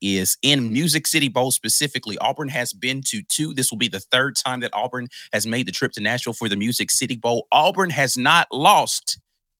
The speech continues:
in the Music City Bowl thus far. I repeat, two and oh in the Music City Bowl. Coach Hugh Freeze, let's not set a trend or break that trend this time. Two and oh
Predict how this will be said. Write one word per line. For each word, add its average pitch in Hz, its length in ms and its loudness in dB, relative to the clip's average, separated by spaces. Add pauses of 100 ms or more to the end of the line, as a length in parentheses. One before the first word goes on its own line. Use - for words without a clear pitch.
in 135 80 0
the 127 80 2
Music 139 380 2
City 147 280 4
Bowl 110 460 0
thus 110 480 0
far. 110 640 2 (1400)
I - 60 -4
repeat, - 580 0 (140)
two 196 180 0
and 196 100 2
oh 165 260 2
in 135 100 -6
the 127 80 -2
Music 131 360 -2
City 139 280 0
Bowl. 107 260 0
Coach 151 320 0
Hugh 165 140 0
Freeze, 175 760 0 (760)
let's - 180 -8
not 139 260 0
set 151 360 2
a 120 100 -4
trend 135 680 -2 (200)
or 117 140 -6
break 120 360 -6
that 113 220 -4
trend 107 380 -4
this 104 180 -6
time. 85 520 -12 (480)
Two 170 180 0
and 127 100 -2
oh 110 300 2